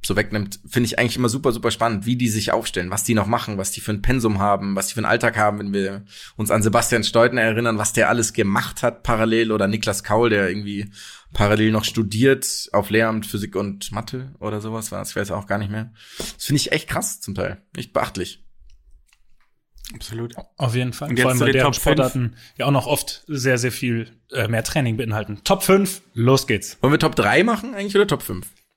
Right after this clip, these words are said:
Speaker 3: Mm.
Speaker 1: Machen wir Top drei, oder?
Speaker 3: Wir können auch, wir können auch Top drei machen, ja. Wir müssen
Speaker 1: Okay.
Speaker 3: uns halt dann nur schnell darauf einigen.
Speaker 2: Go.
Speaker 3: Sozusagen.
Speaker 1: Okay, ich werf
Speaker 3: <laughs>
Speaker 1: als Top drei meinen einzigen Fußballer, kleiner Spoiler,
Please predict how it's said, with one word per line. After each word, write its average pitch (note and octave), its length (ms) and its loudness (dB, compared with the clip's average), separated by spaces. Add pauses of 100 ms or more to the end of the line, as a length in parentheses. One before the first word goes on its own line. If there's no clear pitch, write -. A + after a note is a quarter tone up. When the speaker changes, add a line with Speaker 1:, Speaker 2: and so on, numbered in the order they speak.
(320)
Speaker 3:
Mm. B2+ 680 0
Speaker 1:
Machen C3 180 2
wir A2 60 4
Top G#2 160 0
drei, G2 280 2
oder? D#3 360 2
Speaker 3:
Wir A#2+ 180 -12
können A#2+ 180 -2
auch, - 220 -4
wir A#2+ 100 -2
können D3 180 4
auch A#2+ 100 2
Top A#2+ 200 -4
drei G#2+ 200 0
machen, G#2 300 -2
ja. A2 140 -4 (200)
Wir A#2 100 2
müssen C#3+ 180 4
Speaker 1:
Okay. D3+ 60 2
Speaker 3:
uns - 80 -2
halt C#3 140 2
dann D3 200 2
nur E3 200 2
schnell D#3 300 2
darauf C3+ 280 2
einigen. A#2 420 -2 (1120)
Speaker 2:
Go. E3 220 8
Speaker 3:
Sozusagen. A2+ 400 2 (340)
Speaker 1:
Okay, G#2+ 160 2
ich - 200 4
werf B2+ 300 4 (120)
Speaker 3:
<laughs> - 140 -20
Speaker 1:
als - 220 0
Top A#2 180 0
drei A#2+ 280 2
meinen C3+ 180 2
einzigen B2+ 320 -2
Fußballer, C#3+ 460 2
kleiner A#2 260 0
Spoiler, B2+ 540 -2